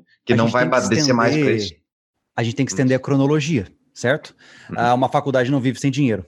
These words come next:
Speaker 2: né? Aí a faculdade fecha as portas e os professores deixam de ensinar.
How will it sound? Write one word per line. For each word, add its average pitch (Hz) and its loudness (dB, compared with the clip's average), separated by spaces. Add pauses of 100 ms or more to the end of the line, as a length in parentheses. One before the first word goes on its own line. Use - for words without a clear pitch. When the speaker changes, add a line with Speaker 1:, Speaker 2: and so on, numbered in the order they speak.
(140)
Speaker 2:
né? 113 -4
Aí 113 0
a 110 0
faculdade 110 -2
fecha 123 -2
as - -8
portas - -2
e 117 0
os 110 -2
professores 113 -2
deixam 123 2
de 98 0
ensinar. 104 0